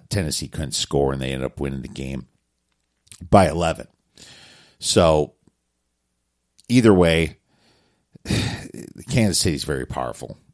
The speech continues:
is what I'm trying to say. They're very, very powerful, and, and the fact that their defense has stepped up a little bit is interesting. But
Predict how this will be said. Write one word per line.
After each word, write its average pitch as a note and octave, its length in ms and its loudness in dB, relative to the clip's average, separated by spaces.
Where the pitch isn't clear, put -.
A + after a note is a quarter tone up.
is E2+ 340 -8
what D#2 120 -4
I'm C#2 60 -10
trying C2+ 200 -10
to - 60 -6
say. D#2+ 100 -6
They're A2 180 4
very, E2 480 2
very B1+ 340 -6
powerful, B1+ 520 -8
and, B1+ 180 -14
and D2+ 460 -12
the D#2 60 -8
fact F2+ 280 -2
that D2+ 120 -6
their C#2+ 120 -6
defense C#2 460 -8
has - 100 -10
stepped - 300 -8
up - 160 -8
a B1+ 40 -16
little C2 160 -6
bit B1 180 -10
is - 80 -12
interesting. C2 420 -12
But - 280 -10